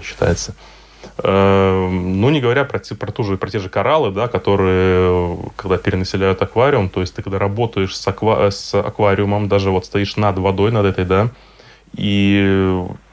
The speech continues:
обслуживаешь аквариум, в который перенаселен какой-нибудь политой, да, или какими-нибудь, какой-нибудь лимналией, капнеллой, да, то ты можешь надышаться вот этими токсинами, которые даже в воздух попадают, да, и,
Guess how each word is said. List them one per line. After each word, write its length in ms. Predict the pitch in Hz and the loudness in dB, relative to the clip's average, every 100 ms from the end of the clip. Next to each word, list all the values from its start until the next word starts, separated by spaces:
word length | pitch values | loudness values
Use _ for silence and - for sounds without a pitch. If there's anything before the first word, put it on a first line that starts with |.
| - - | -20 -14
обслуживаешь 560 | - - 110 95 95 - | -14 -4 -2 0 0 -2
аквариум, 400 | - 107 120 95 | 0 2 2 0
в 60 | |
который 360 | - - 107 98 | -4 -2 0 0
перенаселен 720 | - 101 95 92 107 101 87 | 0 0 0 0 0 0 0
какой-нибудь 520 | - 92 104 98 90 | -4 -2 0 0 -2
политой, 560 | - 98 98 127 160 101 | -2 -2 0 2 2 2
да, 280 | 92 113 98 | 2 2 2
или 180 | 92 92 | -2 -2
какими-нибудь, 680 | 98 - 101 98 95 92 - - - - - _ _ - - _ _ - | -4 -2 0 2 2 0 -4 -20 -20 -20 -20 _ _ -20 -20 _ _ -20
какой-нибудь 380 | - 104 98 98 | -6 0 2 2
лимналией, 500 | 107 104 117 110 95 | -2 0 0 2 0
капнеллой, 520 | - 98 120 139 101 | -2 -2 0 2 2
да, 220 | 87 98 107 - | 2 0 0 -6
то 520 | - 95 95 95 90 - | 0 2 4 4 2 0
ты 100 | 123 | -2
можешь 340 | 113 110 98 | 2 0 0
надышаться 600 | 95 95 - 117 170 - | -6 -6 -2 -2 -2 -4
вот 180 | 98 90 | -4 -2
этими 220 | 95 - | -4 -4
токсинами, 500 | 90 - - 127 147 | -4 -4 -2 0 0
которые 360 | 95 90 95 92 | 0 0 0 2
даже 240 | 92 87 | 2 0
в 40 | 90 | 0
воздух 280 | 95 87 - | -2 -2 -8
попадают, 560 | - 90 90 87 90 | -4 -2 0 0 0
да, 240 | 92 113 101 | 2 4 2
и, 500 | 90 101 127 139 | 2 0 0 0